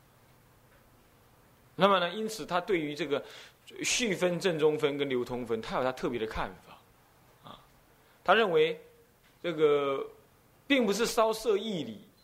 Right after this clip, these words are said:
就叫做序分，那也不是说，啊，这个，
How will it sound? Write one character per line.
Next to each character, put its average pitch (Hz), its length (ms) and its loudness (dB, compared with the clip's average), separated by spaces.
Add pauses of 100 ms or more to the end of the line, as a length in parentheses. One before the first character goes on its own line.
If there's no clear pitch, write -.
(500)
就 165 140 2
叫 143 180 4
做 127 120 -2
序 123 260 -8
分， 107 280 -8 (580)
那 190 120 0
也 165 200 6
不 165 160 -2
是 202 160 -4
说， 196 340 4 (480)
啊， 117 680 0 (2500)
这 143 140 4
个， 113 640 2